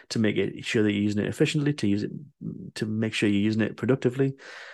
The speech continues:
that you're compliant with standards. There's something we haven't talked about for a while.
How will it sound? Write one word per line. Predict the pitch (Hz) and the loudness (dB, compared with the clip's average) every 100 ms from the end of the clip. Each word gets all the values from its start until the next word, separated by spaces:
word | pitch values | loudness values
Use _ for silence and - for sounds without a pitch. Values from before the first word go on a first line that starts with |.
| - | 0
that | 107 | 6
you're | 117 113 | 6 6
compliant | - 135 - 131 170 180 175 | 4 2 2 4 6 6 4
with | 170 | -2
standards. | - 147 160 120 98 | 0 0 4 4 4
There's | 113 151 - | 4 2 0
something | 107 95 | -2 0
we | 95 | 0
haven't | 98 95 | -2 -2
talked | 101 98 | -2 -2
about | 107 107 | -2 -2
for | - | 0
a | 107 | 0
while. | 131 170 | 2 0